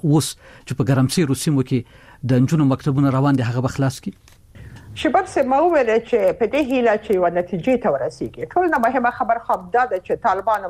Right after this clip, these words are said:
Speaker 2: مخکې، تر مخکې د دې غونډې په
Speaker 1: اغلې کړوخیل، ستاسو غږ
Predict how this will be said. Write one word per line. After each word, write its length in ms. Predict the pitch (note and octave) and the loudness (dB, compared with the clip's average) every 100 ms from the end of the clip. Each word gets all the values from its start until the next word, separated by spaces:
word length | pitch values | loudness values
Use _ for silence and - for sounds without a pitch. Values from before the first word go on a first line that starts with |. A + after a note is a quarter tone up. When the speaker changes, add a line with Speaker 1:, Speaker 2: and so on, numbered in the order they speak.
| G3 | -6
Speaker 2:
مخکې، 340 | G3 - - G#3+ - - | -6 -6 -4 -4 -4 -4
تر 180 | G#3 F#3 | -4 -4
مخکې 460 | G#3 C#4+ - - C4 A3+ | -2 -2 -2 -4 0 0
د 40 | G3+ F3 | 0 2
دې 140 | G#3 G3 E3 | 2 2 0
غونډې 340 | F#3 G#3 F#3 E3 - | 0 0 -2 -2 0
په 140 | D3+ - - - - - - - | -2 -4 -14 -20 -20 -20 -18 -8
Speaker 1:
اغلې 320 | F3 D#3 F#3 - | -2 2 2 2
کړوخیل، 420 | D#3+ - G3+ F#3+ - - | 0 0 0 -2 -6 -12
ستاسو 600 | - - F#3 - F3 - - - | -12 -2 -2 0 -4 -4 -12 -4
غږ 300 | C#3+ A#2+ D#3+ | -2 0 -2